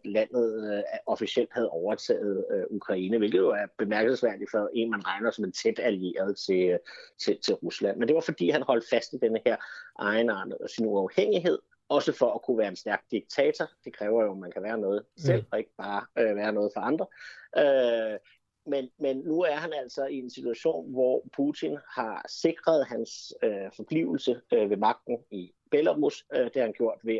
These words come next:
Speaker 1: at sende, øh, belarusisk hjælp i form af sikkerhedsstyrker, og, øh,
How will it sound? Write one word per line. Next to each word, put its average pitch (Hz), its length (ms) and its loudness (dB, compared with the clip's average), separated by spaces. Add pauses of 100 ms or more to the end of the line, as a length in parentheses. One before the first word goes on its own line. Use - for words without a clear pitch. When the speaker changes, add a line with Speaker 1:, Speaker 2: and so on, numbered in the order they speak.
(100)
Speaker 1:
at 98 60 -10
sende, 95 440 -6 (140)
øh, 80 320 -4
belarusisk 110 600 -2
hjælp 127 380 2
i 113 120 -2
form 113 200 -6
af - 100 -14
sikkerhedsstyrker, 160 840 0 (440)
og, 123 360 2
øh, 107 220 0